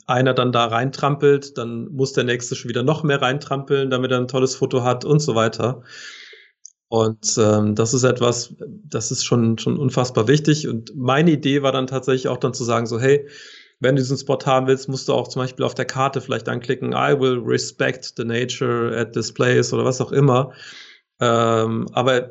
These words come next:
mir ist das Thema auf jeden Fall unfassbar wichtig. Und, ähm, sofern jemand da konkrete Ideen zu hat, wie man sowas noch, noch viel, viel besser vielleicht auch schützen oder unterstützen kann,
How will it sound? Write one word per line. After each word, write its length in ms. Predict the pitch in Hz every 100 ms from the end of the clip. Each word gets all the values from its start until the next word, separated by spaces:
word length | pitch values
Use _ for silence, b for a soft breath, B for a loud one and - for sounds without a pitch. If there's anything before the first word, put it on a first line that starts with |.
| -
mir 200 | 131 143
ist 140 | 151 147
das 140 | 143
Thema 280 | 151 135 127
auf 180 | 120 127
jeden 120 | 120
Fall 180 | 120 -
unfassbar 640 | 139 - 120 123 - 104
wichtig. 560 | 123 - 160 180 - _ B B B B B _ _
Und, 680 | 127 123 120 123 120 120 - 117
ähm, 680 | 117 113 113 113 113 113 113
sofern 640 | 110 113 - 143 135 139
jemand 440 | 127 127 120 117 120
da 260 | 113 117
konkrete 480 | 113 120 - 123 127
Ideen 300 | 110 117 180
zu 200 | 175 151
hat, 240 | 147 151 -
wie 100 | 123
man 180 | 120 113
sowas 300 | 110 110 -
noch, 260 | 110 -
noch 140 | 113 107
viel, 180 | - 127
viel 180 | 127
besser 300 | 113 113 120
vielleicht 240 | 110 113 110
auch 80 | 113
schützen 500 | - 151 - 139 135
oder 180 | 110 104
unterstützen 540 | 117 - 143 - 135
kann, 400 | 135 131 127